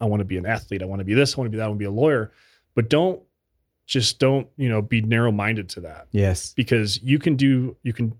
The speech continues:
Speaker 1: try something else and you might love that.
Speaker 2: Mm-hmm.
Speaker 1: And even if it's, you gotta block out the monetary aspects of, of career and of what you love, because if you're gonna do, do something just for money, you're not gonna be happy
Speaker 2: Yes.
Speaker 1: most of the time.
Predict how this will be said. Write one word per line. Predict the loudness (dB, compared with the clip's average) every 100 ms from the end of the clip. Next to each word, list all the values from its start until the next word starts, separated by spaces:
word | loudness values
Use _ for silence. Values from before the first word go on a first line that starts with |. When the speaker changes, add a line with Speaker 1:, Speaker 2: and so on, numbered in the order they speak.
| -10
Speaker 1:
try | -2 0
something | 0 0 0 0 2
else | 2 2 -2 -6
and | -2
you | 0
might | 0 -2 -6 -10
love | -4 -2 -2
that. | -6 -14 -20 _
Speaker 2:
Mm-hmm. | -4 -2 0 0 -2 0
Speaker 1:
And | 2
even | 4 2
if | 2 0
it's, | -2 -6
you | -4
gotta | 0 0 2
block | 0 0
out | -2 -2
the |
monetary | -2 -2 -2 -2 -2 -2
aspects | -2 -4 -4 -4 -2 -4
of, | -2 -2 -4 -10 -16 _ -6
of | -2 -2 -4 -10 -18 _ _ _
career | -8 -2 0 2 4 2 2 -2 -6
and | -8 -6 -8 -6
of | -4 -4
what | 0 0 0
you | -2
love, | 2 2 2 -2 -6
because | -8 -4 -4 -4 -6 -8
if | -4
you're | 0 2
gonna | 2
do, | 2 0
do | -2 -4 -2
something | 0 0
just | 0 0
for | 0
money, | 0 0 -2 -4 _ _ _ -8
you're | -2
not | -2
gonna | -4 -10
be | -12
happy | -14 -16 -16 -8
Speaker 2:
Yes. | -2 0 2
Speaker 1:
most | 2 0 -2
of | -8
the | -8
time. | -8 -8